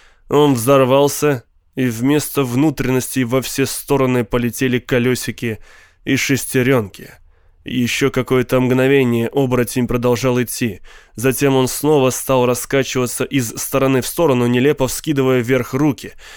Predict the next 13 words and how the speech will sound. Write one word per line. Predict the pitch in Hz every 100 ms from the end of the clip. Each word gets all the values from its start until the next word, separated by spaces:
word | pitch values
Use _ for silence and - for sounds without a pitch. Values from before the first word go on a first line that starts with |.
| - -
Из | 147 123
него | 151 156 175
вылетело | 127 165 160 139 143
еще | 139 131 135 - 165
несколько | 131 135 123 131 120 123
деталей. | 117 120 131 107 90 - - _ _ _ _ -
В | 117
наступившей | 131 120 139 123 147 - 131
тишине | 135 - 139 143 135
Тассо | - 135 - 127
обратилась | 117 123 - 131 123 -
к |
Хендриксу. | - - 147 110 104 - - -